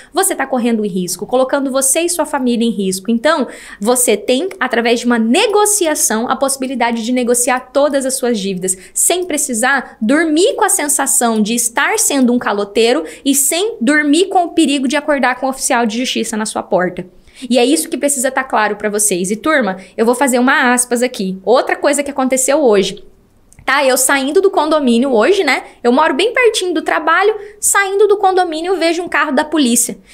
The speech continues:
E era um policial civil. Aí o policial civil falou, "Peraí, peraí, peraí." Eu levei um susto, falei, "Ai, meu Deus, será que tá acontecendo alguma coisa?" E aí eu esperei, né? Eu tava esperando meu carro, eu venho de Uber trabalhar, tava esperando chegar meu carro. Aí o, o, o policial chegou, "Ei, ei,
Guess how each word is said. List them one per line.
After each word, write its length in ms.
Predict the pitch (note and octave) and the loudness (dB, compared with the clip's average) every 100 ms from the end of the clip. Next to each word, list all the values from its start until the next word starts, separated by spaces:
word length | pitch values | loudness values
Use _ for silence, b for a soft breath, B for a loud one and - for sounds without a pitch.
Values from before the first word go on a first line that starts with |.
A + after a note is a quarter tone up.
| B | B
E 120 | D4 | 0
era 80 | D4 | 0
um 40 | |
policial 380 | D#4 D#4+ - D#4+ | 2 0 2 0
civil. 480 | - F4+ F4+ B3 A#3+ B B | 0 0 0 -2 -2 B B
Aí 160 | E4+ | -2
o 40 | F4+ | 2
policial 360 | G#4 G4+ G4 | 2 4 2
civil 240 | F#4+ F4+ F#4 | 2 0 2
falou, 200 | F#4+ F4+ | 2 2
"Peraí, 360 | A#4 C#5 A4+ A#4 | 2 4 4 4
peraí, 300 | B4 B4 F4+ | 2 4 4
peraí." 560 | G4 G#4+ A4+ G#3 - - - | 2 2 2 0 -6 -10 -2
Eu 60 | |
levei 260 | A#3 A3 A#3 | 0 2 0
um 60 | |
susto, 400 | B4 - D4 G4 | 0 0 2 0
falei, 160 | C4+ C4 | 0 0
"Ai, 80 | F4 | 0
meu 80 | D4 | 0
Deus, 160 | G#3 | 0
será 140 | - B3 | -2 -2
que 60 | |
tá 60 | F4+ | -2
acontecendo 340 | F4+ D#4 C#4 | -2 -2 0
alguma 180 | B3 A#3+ | 2 0
coisa?" 420 | A#3 C#4+ D4+ B3 B B B - | 2 0 0 -2 B B B -2
E 60 | F4 | 0
aí 180 | F#4 F4 | 2 0
eu 220 | A#4 - | -2 0
esperei, 480 | G4 G4 A#4+ G4 C#5 | -2 2 2 4 4
né? 400 | G#4+ C5+ - B3+ | 2 0 -2 -2
Eu 60 | |
tava 160 | D4 E4 | 0 0
esperando 360 | E4 E4+ D#4 D#4 | 0 0 0 2
meu 140 | E4+ | 0
carro, 320 | F4+ F4+ A4 | 0 0 2
eu 60 | F#4 | 2
venho 180 | C#4+ D4+ | 2 0
de 140 | C#4+ | 0
Uber 280 | C#4+ D4+ D4+ | 0 0 0
trabalhar, 600 | D4+ D4+ F#4 F#4 A#4+ - - | 0 0 0 0 -2 -8 -4
tava 120 | F4 | -4
esperando 360 | F4 F4 F4 | -2 -2 -2
chegar 240 | F4 F#4 F4 | 0 0 0
meu 160 | G4+ | -2
carro. 500 | A#4+ A#4+ A#4+ B4 B4 - _ - | -2 2 2 2 -6 -18 _ -4
Aí 260 | G4+ G4 | 0 2
o, 80 | G#4 | 4
o, 520 | G#4+ - - - F4 | 2 0 -4 0 0
o 80 | E4+ | 0
policial 440 | E4+ F4 F4+ F4 E4+ | 0 0 2 0 0
chegou, 300 | F4+ D#4 E4 | 0 0 2
"Ei, 80 | |
ei, 320 | A#4+ A4 G4 | 2 2 0